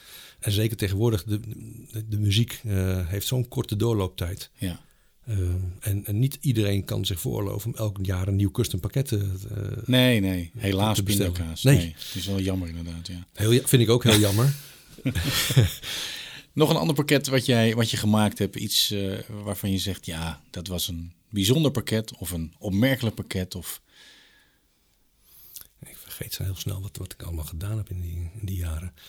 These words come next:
Speaker 2: Terwijl je
Speaker 1: Ehm,
Speaker 2: beseft dat je een van de mooiste beroepen hebt op de wereld, hè, Hans?
Speaker 1: Leuk,
Speaker 2: Ja.
Speaker 1: toch?
Speaker 2: Ja, heerlijk,
Speaker 1: Ja.
Speaker 2: ja.
Speaker 1: Ja, nee. Elke, elke dag komt er wel een moment voorbij dat ik mezelf even, eh, eventjes
Speaker 2: Even knijpen,
Speaker 1: even
Speaker 2: ja.
Speaker 1: knijpen in de armen van,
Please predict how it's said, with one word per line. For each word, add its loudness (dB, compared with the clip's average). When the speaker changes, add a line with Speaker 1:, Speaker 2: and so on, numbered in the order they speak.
Speaker 2:
Terwijl 4
je 6
Speaker 1:
Ehm, 6
Speaker 2:
beseft 2
dat -2
je -2
een 0
van -2
de 2
mooiste 2
beroepen -6
hebt -10
op -10
de -8
wereld, -2
hè, -6
Hans? -10
Speaker 1:
Leuk, 2
Speaker 2:
Ja. 2
Speaker 1:
toch? 2
Speaker 2:
Ja, 2
heerlijk, 6
Speaker 1:
Ja. 2
Speaker 2:
ja. -2
Speaker 1:
Ja, 0
nee. 2
Elke, 6
elke 2
dag 2
komt -4
er 0
wel 4
een 4
moment 4
voorbij 0
dat -2
ik -6
mezelf 2
even, -2
eh, -12
eventjes -2
Speaker 2:
Even 0
knijpen, 4
Speaker 1:
even 6
Speaker 2:
ja. 2
Speaker 1:
knijpen 4
in 2
de -4
armen 4
van, 0